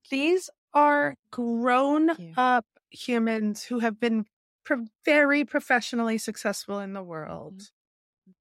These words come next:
Speaker 2: behaving like fraternity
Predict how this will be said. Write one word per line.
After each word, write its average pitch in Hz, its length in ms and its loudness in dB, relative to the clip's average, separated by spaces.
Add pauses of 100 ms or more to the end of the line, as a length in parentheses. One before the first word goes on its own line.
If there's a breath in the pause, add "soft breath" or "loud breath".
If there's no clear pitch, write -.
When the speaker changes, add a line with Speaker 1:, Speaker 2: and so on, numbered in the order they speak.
(340)
Speaker 2:
behaving 240 1000 0 (680)
like 214 320 2
fraternity 175 1040 -6